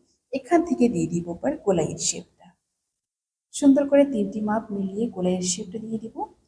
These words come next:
আর লাস্টের দিকে দেখুন এখানে দু সুত কিন্তু নামিয়ে দেব সুন্দর একটা ফিটিংসের জন্য। এবার নিয়ে নিচ্ছি সওয়া দুই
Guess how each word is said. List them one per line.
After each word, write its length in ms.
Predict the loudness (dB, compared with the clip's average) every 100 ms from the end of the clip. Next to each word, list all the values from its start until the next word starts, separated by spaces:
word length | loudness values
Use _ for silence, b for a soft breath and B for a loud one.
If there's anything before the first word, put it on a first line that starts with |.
| _ _
আর 60 | -6 0
লাস্টের 340 | 0 0 -8 -10
দিকে 180 | -10 -6
দেখুন 180 | -6 -4 -6
এখানে 200 | -2 -2 -2
দু 80 | -6
সুত 220 | -8 -12 -16
কিন্তু 200 | -8 2 2
নামিয়ে 280 | 4 0 -2
দেব 120 | -2 -4 -4 -10
সুন্দর 280 | -14 -12 -12
একটা 220 | -10 -10 -12
ফিটিংসের 500 | -10 -4 -4 -6 -14
জন্য। 220 | -18 -20 _ _ _ _ _ _ _ _ _ _ 0
এবার 200 | 4 4
নিয়ে 160 | 2 0
নিচ্ছি 220 | -2 -2 -2 0
সওয়া 200 | 0 0
দুই 220 | 0 2